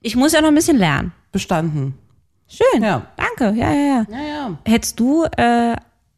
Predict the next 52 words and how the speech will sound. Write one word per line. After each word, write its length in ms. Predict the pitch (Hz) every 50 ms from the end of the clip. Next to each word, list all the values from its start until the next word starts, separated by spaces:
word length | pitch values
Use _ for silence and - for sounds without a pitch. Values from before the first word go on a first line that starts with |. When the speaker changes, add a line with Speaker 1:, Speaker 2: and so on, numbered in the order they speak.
| _ _
Speaker 1:
die 220 | - - - 208 -
eine 180 | - 185 208
Stellung 300 | 233 - 277 285 294 294
genommen? 240 | - 349 370 381 415 480 480 _ _ _ _ _ _ _ _ _ _ _ _ _ _ _ _ _ _ _ _ _ _
Für 160 | _ - 262
ein 40 | 254
ganzes 280 | 262 269 262 - 285 -
Jahr? 160 | 285 302 349 392 392 _ _ _ _ _ _ _ _ _ _ _ _
Speaker 2:
Ja. 280 | - 139 123 120 120 - - - - _
Speaker 1:
Echt, 220 | - 247 269 - 190
ja? 100 | 220 262 302
Speaker 2:
Nee, 160 | 190 170 147
zehn 240 | - - 170 151 156
turn 200 | - - 151 135
ich 140 | 123 123 -
nicht. 300 | - - 123 - - _ _ _ _ _ _ - -
<laughs> 80 | - - 90 104 - - - - - - _ - - _ _ _ _ _ _ -
Naja, 280 | 170 180 165 147 - 160
komm. 240 | - - 147 127 127 131 - - _ _ _ -
Speaker 1:
Zehn 340 | - 427 427 415 415 415 -
turn 300 | - 427 415 415 403 403 392 403
ich 140 | 403 - -
nicht. 280 | 320 339 381 403 - - _ _ _ - 466 - 453 539 587 587 349 - 214
Speaker 2:
Es 120 | 214 214
gibt 200 | - 262 254 -
da 60 | 226
hier 200 | 226 247 254 247
Speaker 1:
Geil. 100 | 226 330
Speaker 2:
zwischen, 320 | 277 214 226 240 - 262 220
es 140 | 214 208 -
gibt 180 | 233 - -
da 80 | 208 196
hier 200 | 214 214 202 196
den 340 | 196 180 185 175 175 175 -
Unterschied 480 | - 185 180 196 180 - - 170 -
zwischen 400 | - - 170 160 - 170 160 156
hier 160 | 165 165 143
Genuss 300 | 143 143 147 151 151 -
und 180 | 117 127 139 135
dem 140 | 135 135 135
Punkt, 260 | - 160 160 147 -
wo 20 |
es 80 | 143 139
anstrengend 540 | - 117 131 - - - 147 123 123 120 -
wird. 160 | 120 117 -
Und 120 | 120 113 -
zehn 180 | - 160 151
ist 100 | 147 151 -
schon 140 | - 151 147
ein 80 | 147 135
bisschen 300 | 139 - - 123 131 135
viel. 260 | - - - 101